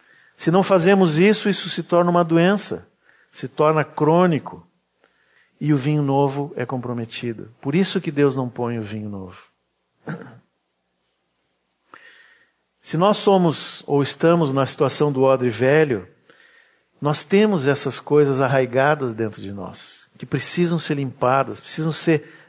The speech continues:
raspadas, tiradas, precisam ser eliminado da nossa vida para que não haja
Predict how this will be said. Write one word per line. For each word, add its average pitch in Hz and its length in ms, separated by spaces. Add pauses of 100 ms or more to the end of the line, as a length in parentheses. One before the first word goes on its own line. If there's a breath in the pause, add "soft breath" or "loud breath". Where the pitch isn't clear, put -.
raspadas, 147 1080
tiradas, 139 920 (880 soft breath)
precisam 165 400
ser - 580 (380)
eliminado 156 840
da 131 140
nossa 120 300
vida 147 520 (360 soft breath)
para 127 140
que - 160
não 143 300
haja 123 480